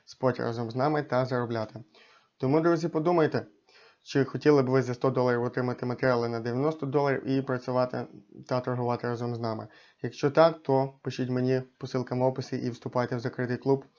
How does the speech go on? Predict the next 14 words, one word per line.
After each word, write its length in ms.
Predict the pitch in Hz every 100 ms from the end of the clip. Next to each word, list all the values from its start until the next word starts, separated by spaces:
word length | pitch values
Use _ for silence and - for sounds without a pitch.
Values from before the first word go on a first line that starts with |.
| - - _ -
Ми 80 | 131
будемо 360 | 127 127 127
раді 260 | 127 123 123
вас 140 | 123
бачити, 460 | 120 135 131 - 131 - _ - _
тому 160 | - 123
що 160 | - 127
наш 160 | 123
клуб, 360 | - 131 - -
е, 200 | 120 120
стрімко 360 | 120 131 120 123
розвивається 600 | 117 120 123 131 127 127
та 340 | - 123 120
росте, 420 | 120 - 123 110